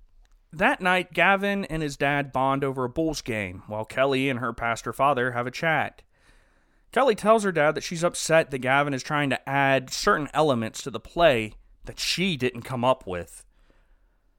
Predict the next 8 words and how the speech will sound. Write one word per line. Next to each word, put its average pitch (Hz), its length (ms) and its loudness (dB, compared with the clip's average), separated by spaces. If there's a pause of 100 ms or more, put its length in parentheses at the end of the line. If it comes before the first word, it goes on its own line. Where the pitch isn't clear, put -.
(720)
She - 260 0
ironically 208 640 4
says 208 380 4
the 190 120 4
line, 180 440 4
and 175 180 0
I 160 80 4
quote, 185 460 4